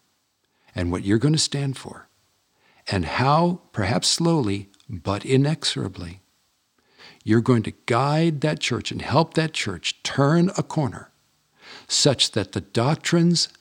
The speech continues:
they formally profess and subscribe to translate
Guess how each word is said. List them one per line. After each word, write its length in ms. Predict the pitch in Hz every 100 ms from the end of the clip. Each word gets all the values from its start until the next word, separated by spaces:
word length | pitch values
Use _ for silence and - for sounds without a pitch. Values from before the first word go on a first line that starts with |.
| 113
they 540 | 101 127 135 135 131 - _ - _ _
formally 840 | _ - - 151 165 160 135 113 107
profess 1000 | - - 107 - - 95 - - - - _ _ _ -
and 220 | 110 98
subscribe 680 | 113 92 - - 127 143 113
to 320 | - - - _ _ _ _ _ _ _ -
translate 880 | - - 151 170 160 151 151 151 151